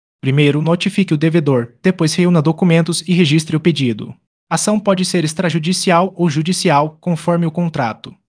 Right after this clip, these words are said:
Qual a ordem de preferência entre credores na execução de garantias em contratos de promessa de compra com fideiução? Garantias reais têm prioridade sobre créditos sem garantia ou com fideiução, seguidas pela fideiução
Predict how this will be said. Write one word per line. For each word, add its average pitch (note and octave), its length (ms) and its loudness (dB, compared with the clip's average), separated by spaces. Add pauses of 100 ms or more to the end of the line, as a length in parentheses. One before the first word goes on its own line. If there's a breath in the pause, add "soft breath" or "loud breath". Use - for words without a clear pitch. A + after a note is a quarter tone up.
(140)
Qual E3+ 160 2
a D3+ 60 2
ordem F3 260 0
de D#3+ 120 -2
preferência D#3+ 500 -2
entre E3 240 -4
credores E3+ 540 -2
na D#3+ 120 -2
execução F3+ 520 -2
de F3+ 100 -2
garantias F3 540 -2
em B2 40 -6
contratos F3+ 560 -2
de F3 80 -2
promessa F#3 460 -2
de E3+ 100 -2
compra G3 380 -4
com G3+ 160 -6
fideiução? F3 720 -4 (400)
Garantias C#3 460 -4
reais E3 320 -4
têm G3 120 -2
prioridade F#3 640 -2
sobre F#3 260 -4
créditos F3+ 440 -2
sem F3+ 220 -4
garantia F#3+ 640 -2
ou F3+ 140 -4
com F3+ 160 -6
fideiução, F#3 680 -4 (160 loud breath)
seguidas F3+ 480 -6
pela F3+ 220 -4
fideiução F#3 640 -4